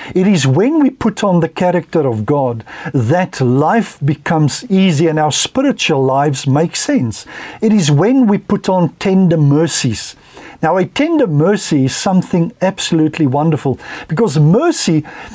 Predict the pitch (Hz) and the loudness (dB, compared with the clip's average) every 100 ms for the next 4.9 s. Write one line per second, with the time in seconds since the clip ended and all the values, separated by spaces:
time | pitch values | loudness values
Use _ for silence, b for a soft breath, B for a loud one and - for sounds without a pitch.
0 | B B 156 262 302 269 208 - 143 196 | B B 0 2 0 0 -2 0 2 2
1 | 214 - 185 156 131 147 127 165 - 139 | 0 0 -2 0 -2 -2 -2 -2 2 2
2 | 160 277 302 - 156 139 143 - 220 214 | 4 2 0 0 0 0 -2 -2 0 0
3 | 151 B B B 180 156 120 175 180 151 | -2 B B B -4 -2 -2 0 0 0
4 | 139 139 160 233 330 - - 123 | 2 4 4 4 2 -2 -4 -2